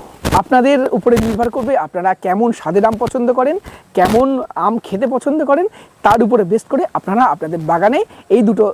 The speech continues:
জাতের মধ্যে, আহ, যে কোনো একটি লাগাতে পারেন, অথবা আমি তো বলবো দুটোই আপনারা অ্যাড করতে পারেন। তবে যারা মিষ্টি আম পছন্দ করেন তারা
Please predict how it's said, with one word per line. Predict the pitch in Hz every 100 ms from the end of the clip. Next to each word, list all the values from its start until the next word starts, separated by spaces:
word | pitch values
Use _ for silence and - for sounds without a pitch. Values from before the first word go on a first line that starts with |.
| 196
জাতের | 175 180 208
মধ্যে, | 208 208 440 - - -
আহ, | 165 156 -
যে | 156 185
কোনো | 220
একটি | 202 226 -
লাগাতে | 190 190 214 254
পারেন, | 285 269
অথবা | 269 285 311
আমি | 247 247
তো | 277
বলবো | 254 240
দুটোই | 190 196 262 339
আপনারা | - 220 -
অ্যাড | 165 190 - -
করতে | 277 - 175
পারেন। | 123 104 - - -
তবে | 185 180 170
যারা | 170
মিষ্টি | 196 220 - 277
আম | 226
পছন্দ | - 277 285
করেন | 285 262
তারা | 160 170